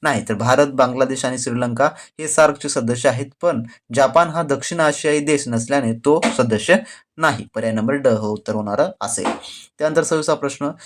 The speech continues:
महाराष्ट्रामध्ये लोकसभेची एकूण किती जागा आहेत? तर याचं उत्तर आहे ऑप्शन नंबर, जे की पर्याय ब, अठ्ठेचाळीस जागा जे की थोडक्यामध्ये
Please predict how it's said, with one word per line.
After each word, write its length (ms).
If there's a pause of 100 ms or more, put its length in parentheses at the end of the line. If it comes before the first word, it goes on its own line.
(180)
महाराष्ट्रामध्ये 680
लोकसभेची 520
एकूण 220
किती 280
जागा 380
आहेत? 340
तर 420
याचं 220
उत्तर 240
आहे 260 (120)
ऑप्शन 260
नंबर, 280
जे 140
की 100
पर्याय 360
ब, 140 (440)
अठ्ठेचाळीस 500
जागा 260
जे 180
की 140
थोडक्यामध्ये 580